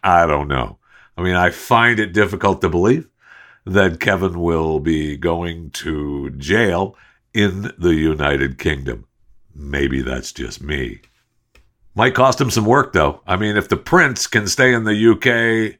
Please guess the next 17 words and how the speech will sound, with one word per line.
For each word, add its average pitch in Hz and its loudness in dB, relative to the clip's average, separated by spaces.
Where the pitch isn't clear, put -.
so 107 0
he 104 2
doesn't 113 2
get 101 0
charged 110 2
here 110 2
in 107 -2
the 104 0
U 101 2
S, 113 2
then 101 0
obviously 95 2
Kevin 87 2
Spacey, 80 2
an 87 0
American 90 2
prince 73 -4